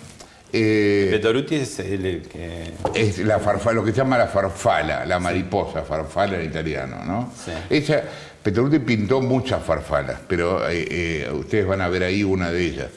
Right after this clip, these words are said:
Speaker 2: Mm.
Speaker 1: Después, f-, mucho pintó copones y otras cosas.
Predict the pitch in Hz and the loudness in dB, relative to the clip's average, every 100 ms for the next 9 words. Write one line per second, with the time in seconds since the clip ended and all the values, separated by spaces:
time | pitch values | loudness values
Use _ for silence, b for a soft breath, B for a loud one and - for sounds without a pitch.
0 | - 98 87 87 - - 101 143 135 - | -12 -8 -8 -8 -10 -4 -2 0 -2 -4
1 | 110 104 120 147 143 135 107 98 135 - | -2 0 2 2 0 0 -2 2 2 2
2 | - 101 - 143 131 113 104 98 95 104 | 0 -2 2 2 4 2 0 -2 -2 0
3 | 104 104 - - 73 73 | 2 0 -2 -2 -4 -4